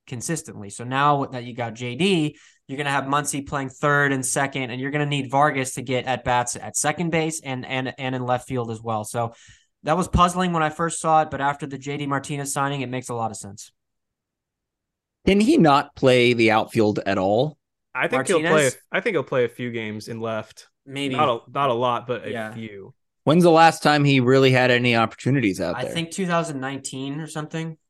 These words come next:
Speaker 1: I, it was at least two years ago.
Speaker 3: He can do it, and the,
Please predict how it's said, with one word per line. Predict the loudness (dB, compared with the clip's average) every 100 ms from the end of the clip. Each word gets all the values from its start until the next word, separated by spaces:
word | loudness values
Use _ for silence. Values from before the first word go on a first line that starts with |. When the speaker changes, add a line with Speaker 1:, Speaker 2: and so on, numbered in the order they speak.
| _ _ _ _ _ _
Speaker 1:
I, | -6 -6 -4
it | -4
was | 0
at | 2
least | 2 2 0
two | -2
years | -2 -4
ago. | -8 -12 -14 _ _ _ _ _ _ _ _ _ _ _ _ _ _ _ _ -14
Speaker 3:
He | -6
can | -4 -2
do | -2 -2
it, | -6 _ _ -12
and | -8 -8 -8 -12 -20 _ _ _ _ _ _ _ _ _ -12 -10 -10
the, | -12